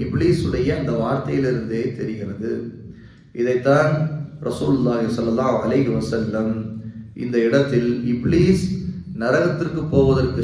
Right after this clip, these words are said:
ஷைத்தான் நரகத்திற்கு போவதற்கு மிக முக்கியமான காரணமாக இரண்டு விஷயங்களை குறிப்பிடுகிறார்கள். ஒன்று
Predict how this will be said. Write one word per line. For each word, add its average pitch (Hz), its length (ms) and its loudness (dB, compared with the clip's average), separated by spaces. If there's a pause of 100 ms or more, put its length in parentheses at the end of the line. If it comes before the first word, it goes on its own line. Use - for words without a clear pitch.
ஷைத்தான் 147 520 0
நரகத்திற்கு 135 600 -2
போவதற்கு 120 380 -2 (100)
மிக 113 100 -4 (140)
முக்கியமான 135 480 0 (160)
காரணமாக 110 560 -4 (760)
இரண்டு 147 300 2 (100)
விஷயங்களை 135 480 2
குறிப்பிடுகிறார்கள். 104 840 -2 (500)
ஒன்று 131 260 0